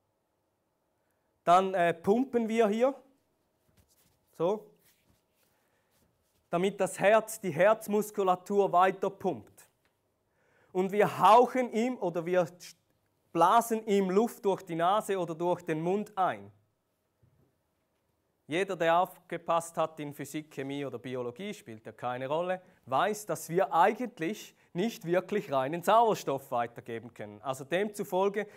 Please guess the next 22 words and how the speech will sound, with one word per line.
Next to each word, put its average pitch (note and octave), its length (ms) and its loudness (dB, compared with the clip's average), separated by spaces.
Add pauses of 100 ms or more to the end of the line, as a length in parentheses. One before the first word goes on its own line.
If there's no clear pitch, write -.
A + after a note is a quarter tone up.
(120)
machen F3 400 2
wir F3+ 140 0
mit F3 180 -4
unserem E3 420 -2
Atemstoß G3 760 0
einen D3 200 -4
Ausgleich E3 520 -2
von C#3 160 -8
Sauerstoff F3 580 -2
und C#3+ 100 -14
Kohlendioxid F3 880 -6 (440)
in D#3+ 120 -4
einem E3+ 320 2
Menschen. C#3+ 480 -2 (340)
Und E3+ 240 -4
durch F#3 240 6
das A3+ 400 4
wird G3+ 220 2
die F#3 80 0
Lunge G#3 320 4
wieder D#3+ 280 2
aufgepumpt. B3 880 2